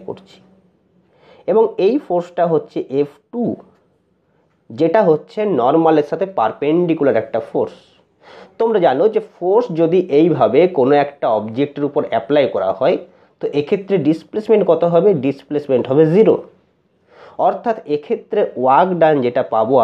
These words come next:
আমরা, সেই ওয়ার্ক ডানটা হবে জিরো, যেহেতু এখানে ডিসপ্লেসমেন্ট জিরো। এবার আসি থার্ড কেস, যে কেসটা হচ্ছে কি না আমরা কি করছি না অবজেক্টের ওপর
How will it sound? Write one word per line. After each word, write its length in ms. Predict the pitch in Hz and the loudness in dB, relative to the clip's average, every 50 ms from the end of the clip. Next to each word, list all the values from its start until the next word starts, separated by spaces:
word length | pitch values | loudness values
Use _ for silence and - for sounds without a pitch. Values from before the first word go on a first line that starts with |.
| 107 | 2
আমরা, 240 | 104 104 104 117 143 170 - - - - _ _ | 0 -2 0 2 2 2 2 0 -6 -18 _ _
সেই 140 | - 131 120 - - 113 | -10 -10 -10 -8 -4 0
ওয়ার্ক 240 | 131 143 175 180 180 165 | 2 2 2 2 2 0
ডানটা 320 | 147 127 120 117 104 107 107 107 110 | 0 0 -2 -2 -6 -8 -10 -8 -6
হবে 240 | 107 104 117 165 196 - - - - _ _ _ _ _ _ _ _ _ _ _ _ _ - | -6 -4 -2 0 -2 -2 -4 -8 -20 _ _ _ _ _ _ _ _ _ _ _ _ _ -4
জিরো, 200 | 233 233 226 240 233 - - - _ _ _ _ _ _ _ _ - 131 | 0 2 2 2 0 -2 -10 -20 _ _ _ _ _ _ _ _ -8 -4
যেহেতু 240 | 147 185 190 185 185 165 | -2 0 2 4 4 4
এখানে 220 | 156 160 156 156 202 262 - - - _ _ _ - - | 4 2 2 2 0 0 -2 -6 -18 _ _ _ -10 -8
ডিসপ্লেসমেন্ট 680 | 160 - 190 - - 175 165 - - 139 165 202 151 - - - - 110 | -8 -8 -8 -6 -2 0 0 0 2 2 2 2 2 0 -4 -14 -8 -2
জিরো। 200 | 127 139 113 98 - - - _ _ _ _ _ _ _ _ _ _ _ _ _ _ _ _ _ _ _ _ _ _ _ _ - - - - - - - 180 | -2 -2 -2 -2 -6 -12 -16 _ _ _ _ _ _ _ _ _ _ _ _ _ _ _ _ _ _ _ _ _ _ _ _ -20 -20 -20 -20 -14 -6 -2 0
এবার 180 | 202 247 294 285 - 196 156 | 2 2 2 2 0 -2 -4
আসি 180 | - - - 226 220 _ - | -4 -4 -6 -10 -10 _ -12
থার্ড 280 | - - 151 180 226 247 - - - | -6 -2 0 0 0 -2 -4 -8 -6
কেস, 220 | 131 151 175 - - _ _ _ _ _ _ _ _ _ _ _ - 120 | -4 -4 -4 -4 -8 _ _ _ _ _ _ _ _ _ _ _ -8 -2
যে 100 | 147 202 254 - - | 0 2 2 0 0
কেসটা 360 | - 156 147 - - - 147 131 123 | -2 -2 -2 -4 -6 -8 -8 -6 -4
হচ্ছে 340 | 123 110 - - _ - - 175 180 - | -4 -6 -6 -10 _ -10 -10 -8 -6 -4
কি 100 | 185 214 320 - - - _ _ _ _ _ _ _ _ _ - | -2 -2 -2 -2 -6 -12 _ _ _ _ _ _ _ _ _ -10
না 80 | 151 156 - - 156 - | -10 -10 -8 -4 -2 0
আমরা 220 | 254 247 240 233 240 240 | 0 2 2 0 0 0
কি 80 | - 175 170 - | -4 -12 -10 -8
করছি 400 | 131 120 - _ _ _ - 208 269 294 - _ _ _ - 135 | -8 -8 -8 _ _ _ -12 -10 -10 -10 -12 _ _ _ -10 -8
না 80 | 143 - - - _ _ - - 151 165 | -6 -6 -8 -12 _ _ -6 -2 -2 -2
অবজেক্টের 680 | 175 175 170 190 240 262 262 - - _ - 220 170 156 135 | 0 -2 -4 -2 -2 -2 -2 -2 -6 _ -6 -2 0 2 0
ওপর 300 | 120 - - 147 170 202 | 0 0 0 2 4 4